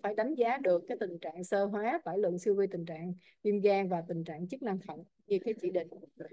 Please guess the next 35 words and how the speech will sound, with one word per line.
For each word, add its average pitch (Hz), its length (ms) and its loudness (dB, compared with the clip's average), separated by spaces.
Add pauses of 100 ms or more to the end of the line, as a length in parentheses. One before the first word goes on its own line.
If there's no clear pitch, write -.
(140)
Thì 185 120 0
ở 190 100 2
đây 226 320 6 (380)
thì 196 80 -2
mình 180 280 2
đã, 226 280 2
ờ, 214 420 2
chia 202 120 4
sẻ 196 240 -2
thêm 214 220 6
đây. 196 200 0 (420)
Thì 185 80 2
ở 196 140 12
đây 233 180 12
thì 226 100 6
họ 190 160 4
cũng 190 200 -2
có 294 100 0
nói 269 200 2
rõ 208 220 4
hơn 226 220 6
là 185 80 6
nếu 233 380 6
mà 180 300 0
có 240 260 2
tình 175 180 -2
trạng 165 220 -4
sơ 214 180 2
hóa 247 180 0
gan 226 260 2
thì, 175 180 0
thì 175 160 -6
cái 165 120 -4
thời 180 200 0
gian 196 300 2